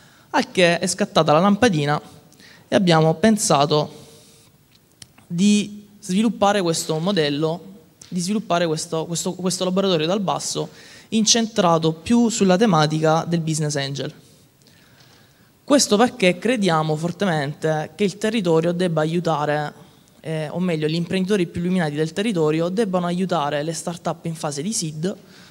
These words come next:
per raggiungere dei micro obiettivi per poi essere più potenti una volta che arrivano sul mercato, ma anche per dare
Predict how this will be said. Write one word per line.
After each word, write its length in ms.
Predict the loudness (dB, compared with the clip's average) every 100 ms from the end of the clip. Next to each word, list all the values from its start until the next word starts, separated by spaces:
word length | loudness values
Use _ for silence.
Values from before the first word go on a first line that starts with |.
| _
per 180 | -4 -2
raggiungere 800 | -2 -2 -2 -4 -2 -2 0 0
dei 140 | -2
micro 260 | -2 -2 -2
obiettivi 760 | -2 -4 -4 -8 -6 -4 -8 -10 -20 -8
per 160 | -6 -2
poi 180 | -2 -2
essere 300 | -2 -4 -4
più 180 | -6 -6
potenti 640 | -4 -2 -4 -6 -6 -4
una 140 | -4 -2
volta 280 | -4 -4 -6
che 80 |
arrivano 300 | -4 -4 -6
sul 120 | -6 -6
mercato, 480 | -8 -4 -4 -4 -8 -20 -20 -20 -20 _ _ -20 _ -4
ma 160 | 2
anche 220 | 2 4 2
per 160 | 2
dare 500 | 4 6 6 2 -2